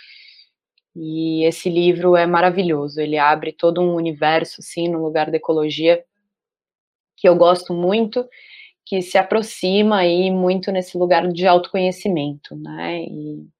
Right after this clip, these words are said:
então é uma obra maravilhosa que eu recomendo a todos, assim como todos os outros livros dele, mas em especial esse A Teia da Vida. É, uma música, acho que é um mantra pra mim,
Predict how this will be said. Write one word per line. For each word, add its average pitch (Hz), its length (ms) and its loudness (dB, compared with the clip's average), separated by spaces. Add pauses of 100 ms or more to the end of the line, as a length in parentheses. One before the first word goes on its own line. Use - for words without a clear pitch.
(200)
então 165 300 -2
é - 20 0
uma 170 300 2
obra 170 180 2
maravilhosa 175 560 2
que 180 140 -4
eu 185 40 0
recomendo 180 600 0
a 190 80 0
todos, - 880 -6 (360)
assim 190 280 -2
como 214 220 4
todos 185 260 4
os 180 100 0
outros 202 400 4
livros 185 440 2
dele, 151 340 4
mas 156 300 -6
em 165 80 -2
especial 160 640 0
esse 160 180 -2
A 156 40 -8
Teia 160 220 0
da 160 140 0
Vida. 175 420 -4 (280)
É, 202 220 0
uma 240 200 4
música, 277 800 6
acho 220 220 -2
que - 60 0
é 208 40 4
um 214 100 0
mantra 202 760 0
pra 175 120 -4
mim, 175 560 -10